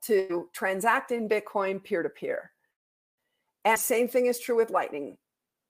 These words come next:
The liquidity, I think, will evolve to be in what I would call the lit channels that are K Y C'd, that are operated by institutions. And that doesn't concern me as long as, from a privacy perspective, as long as the ability to transact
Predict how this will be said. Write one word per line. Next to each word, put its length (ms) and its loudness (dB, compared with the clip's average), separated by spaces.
The 100 10
liquidity, 600 6
I 120 6
think, 260 0
will 140 6
evolve 380 6
to 100 -2
be 160 0
in 180 0
what 160 6
I 80 6
would 160 0
call 220 2
the 120 -2
lit 340 0
channels 500 0
that 100 -2
are 60 -4
K 240 2
Y 160 4
C'd, 460 0
that 100 4
are 160 6
operated 420 6
by 140 4
institutions. 760 -4
And 180 0
that 400 6
doesn't 580 4
concern 560 0
me 200 -2
as 240 2
long 440 6
as, 580 -2
from 140 0
a 40 -2
privacy 460 10
perspective, 520 -6
as 220 6
long 360 6
as 440 -2
the 160 4
ability 640 8
to 220 -18
transact 720 2